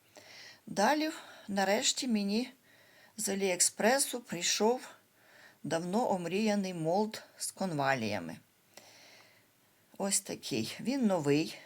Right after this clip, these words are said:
тому я серединку пензликом засипаю крохмалем, щоб моя, м, глинка самозатвердіваюча не залипла туди. Ось, струшуємо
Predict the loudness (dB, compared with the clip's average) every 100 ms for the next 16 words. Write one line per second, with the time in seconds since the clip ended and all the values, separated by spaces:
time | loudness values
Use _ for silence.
0 | -14 -4 0 0 2 2 2 -2 -16 -20
1 | -20 -20 _ _ _ _ -4 0 2 0
2 | 0 -2 -2 -4 -6 -6 -12 -20 _ _
3 | 0 0 2 -2 -4 -4 -4 0 2 2
4 | 2 2 2 2 -6 -8 -4 2 6 6
5 | 2 -4 -8 -8 -4 -2 -2 -4 _ -20
6 | -20 -20 -20 -20 _ -20 -14 -12 -12 -12
7 | -12 -12 -12 -8 2 4 4 -2 -2 0
8 | 0 0 -4 -4 -4 -4 -4 0 0 0
9 | -4 -2 0 0 -2 -4 _ -20 -20 _
10 | -6 -2 2 2 0 0 -8 -8 -10 -8
11 | -8 -10 -16 -16 -18 -20 -20 -20 -20 -20
12 | _ _ -6 0 0 0 -2 0 0 0
13 | -2